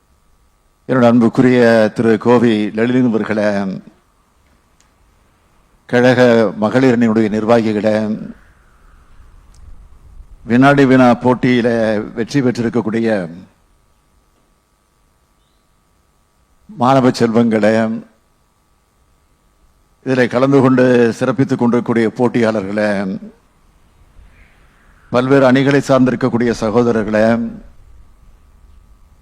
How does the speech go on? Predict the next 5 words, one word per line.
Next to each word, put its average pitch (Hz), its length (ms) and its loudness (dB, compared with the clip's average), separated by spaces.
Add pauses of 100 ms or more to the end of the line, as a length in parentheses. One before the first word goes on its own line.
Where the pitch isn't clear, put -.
(140)
பத்திரிகை 135 540 2
மற்றும் 123 460 2
ஊடகத்துறையை 117 480 0
சார்ந்திருக்கக்கூடிய 110 1040 0 (200)
நண்பர்களே, 104 600 -6